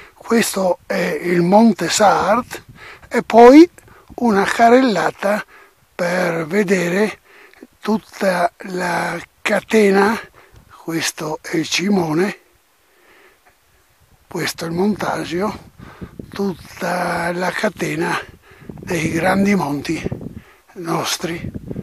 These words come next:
a semicerchio. Ecco, guardate in fondo, forse il Mangart, e qui la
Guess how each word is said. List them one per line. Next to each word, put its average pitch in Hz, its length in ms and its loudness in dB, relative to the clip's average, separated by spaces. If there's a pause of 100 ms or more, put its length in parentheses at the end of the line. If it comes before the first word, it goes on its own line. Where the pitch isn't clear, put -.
(320)
a - 500 -4
semicerchio. - 1040 2 (3000)
Ecco, - 280 -18
guardate - 920 -10 (1400)
in 165 160 -2
fondo, 175 540 -2 (300)
forse 165 500 -10
il 202 100 -6
Mangart, 160 760 -8 (1300)
e 208 140 -6
qui 156 500 -4
la 151 480 -8